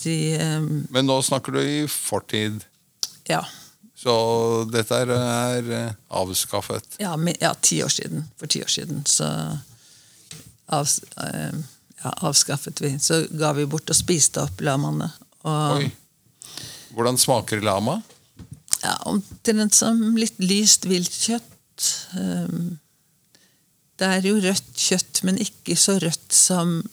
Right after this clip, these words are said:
Speaker 1: det vi tenker på med rødt kjøtt.
Speaker 2: Nei.
Speaker 1: Eh, og litt som vilt, men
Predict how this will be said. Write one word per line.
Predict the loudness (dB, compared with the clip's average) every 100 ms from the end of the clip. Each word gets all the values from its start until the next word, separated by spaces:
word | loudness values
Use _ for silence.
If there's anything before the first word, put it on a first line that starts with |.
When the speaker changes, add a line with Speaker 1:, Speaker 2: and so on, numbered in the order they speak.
| -18
Speaker 1:
det | -6 0 0
vi | 0 -4
tenker | 0 0 0 -4
på | -4 0
med | 0 0
rødt | -2
kjøtt. | 0 0 0 -6 -6 -8 -4
Speaker 2:
Nei. | -2 0 -2 -10 _ _ -8
Speaker 1:
Eh, | -4 -2 0
og | 0
litt | 0 -2 0
som | 2 2 2
vilt, | 2 0 -4 -4 -2
men | 2 2